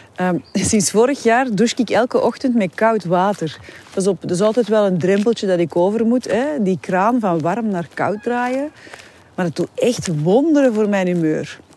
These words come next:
Dus, ehm, ja, ik ga mij gewoon eens informeren of dat ik ook geen ijsbeer in kan worden, hè? Dan kunnen we samen gaan plonsen.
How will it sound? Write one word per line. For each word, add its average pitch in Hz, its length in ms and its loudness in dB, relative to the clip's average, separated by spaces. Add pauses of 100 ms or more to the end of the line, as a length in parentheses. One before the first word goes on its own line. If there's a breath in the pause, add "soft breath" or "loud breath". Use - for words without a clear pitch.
(160)
Dus, 170 280 -4
ehm, 180 360 0 (280 loud breath)
ja, - 80 -2
ik 277 120 0
ga 311 120 4
mij 247 120 2
gewoon 190 220 0
eens 294 120 0
informeren 247 560 0
of 226 60 0
dat 208 100 0
ik - 160 -8
ook 233 240 2
geen 202 260 -4
ijsbeer 156 560 -2
in 165 180 -2
kan 156 260 -4
worden, 156 420 -4 (160)
hè? 226 180 -2 (680 loud breath)
Dan 180 120 -6
kunnen 180 200 0
we 170 60 0
samen 180 400 0
gaan 156 160 -2
plonsen. 151 520 -4